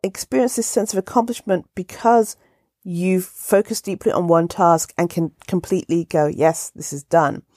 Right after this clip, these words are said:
which in turn leads to a more positive outlook on your life. And so therefore will lead to more positive job satisfaction.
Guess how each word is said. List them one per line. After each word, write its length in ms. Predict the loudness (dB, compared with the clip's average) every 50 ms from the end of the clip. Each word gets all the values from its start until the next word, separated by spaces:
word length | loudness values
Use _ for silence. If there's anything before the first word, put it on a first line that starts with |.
| -20 -20 -20 -20 _ _
which 200 | -2 0 2 2
in 80 | 2 2
turn 380 | 2 4 4 4 4 4 2
leads 160 | 0 -2 -2 -2
to 100 | -4 -2
a 40 |
more 120 | -2 -2 -4
positive 440 | -2 0 0 0 0 -2 -10 -10 -4 -2
outlook 320 | 0 0 0 -2 -6 -8 -8
on 100 | -8 -6
your 140 | -6 -6
life. 420 | -2 0 0 -2 -2 -6 -12 -20 _ _ _ _ _ _ _ _ _ _ _ _ _ _ _ _ _ _ _ _ 0 2
And 500 | 4 6 6 4 4 2 0 -4 -8 -10 -12
so 300 | -8 0 2 4 4 6
therefore 340 | 4 4 4 4 0 0 2
will 180 | 2 2 2
lead 200 | 2 0 -2 -2
to 140 | -2 -4 -2
more 140 | -2 -2 -2
positive 500 | _ -2 -2 -2 -2 -4 -10 -12 -8 0
job 220 | 0 0 0 0
satisfaction. 720 | -2 -4 -4 -4 -4 -4 -6 -8 -8 _ -12 -14 -14 -14